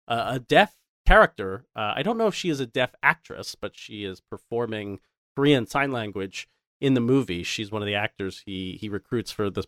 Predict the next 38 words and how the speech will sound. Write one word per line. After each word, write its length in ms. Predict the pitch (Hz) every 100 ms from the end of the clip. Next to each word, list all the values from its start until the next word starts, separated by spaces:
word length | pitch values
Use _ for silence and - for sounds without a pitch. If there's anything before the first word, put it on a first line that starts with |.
| -
stage 360 | - 120 113 -
pro-, 80 | - -
the 80 | 156
stage 240 | 202 381
production 320 | - 240 - 156
of 60 |
Uncle 180 | 151 135
Vanya. 260 | 135 135 107
Also 300 | 220 262 -
fascinating. 600 | 165 151 - 98 - -
I 80 | 160
would 140 | 170 151
love 200 | 185 196
to 100 | 156
watch 240 | 151 -
it 100 | 143
in 120 | 139 131
real 160 | 127
life, 300 | 117 113 78
where 220 | - 113 -
every 440 | 143 135 147 151 - _ -
actor 380 | 160 165 151 143
in 260 | 170 175
the 80 | 147
show 480 | - 185 175 139 131
is 140 | 131
performing 480 | - 135 156 143 135
in 100 | 123
a 60 | 117
different 360 | 147 147 117 -
language, 500 | 123 160 262 302 - 131
and 120 | 151
they 100 | 143
just 200 | 135 127
know 360 | 120 131 139 139
the 80 | 131
words 360 | 117 127 117
so 380 | - 123 113 107